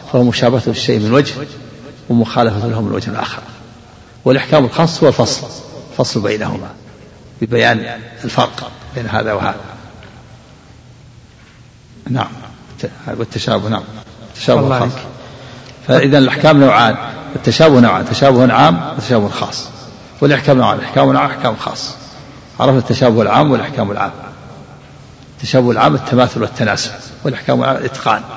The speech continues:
Speaker 1: كلام متقن الذي تميز الصدق من الكذب في أخباره والرشد من الغي في أوامره. أما التشابه الخاص فهو مشابهة الشيء من وجه ومخالفة له من وجه آخر.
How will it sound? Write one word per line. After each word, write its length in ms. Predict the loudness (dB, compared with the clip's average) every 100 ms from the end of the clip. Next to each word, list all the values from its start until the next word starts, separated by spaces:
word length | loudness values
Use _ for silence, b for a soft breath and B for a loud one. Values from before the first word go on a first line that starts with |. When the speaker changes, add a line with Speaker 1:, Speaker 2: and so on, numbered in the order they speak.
| -18 -20 -20 -20 -20 -20 -20 -20 -20 -20 -20 -10
Speaker 1:
كلام 160 | -8 -6
متقن 420 | -4 -4 -4 -10 -10 -20 -20 -20 -20 -14
الذي 120 | -12
تميز 320 | -6 -2 0 -2
الصدق 340 | -4 -8 -6
من 60 | -8
الكذب 280 | -2 -2
في 180 | -2 -4
أخباره 540 | -6 0 2 2 -2 -12 -16 -4
والرشد 260 | -2 0 0
من 80 |
الغي 180 | 0 0
في 180 | -2 -4
أوامره. 300 | -4 -8 -12 -16 -20 -20 -20 -20 -20 -10 0
أما 160 | 2
التشابه 520 | 2 0 4 4 4 0
الخاص 420 | 2 2 2 2
فهو 140 | 2
مشابهة 360 | 2 4 2 4
الشيء 320 | 2 2 2
من 120 | 4 4
وجه 180 | 2 -4 -14 B B B
ومخالفة 560 | -2 0 2 2 2 2
له 120 | 2
من 140 | 2
وجه 340 | 0 0 0 0
آخر. 180 | -2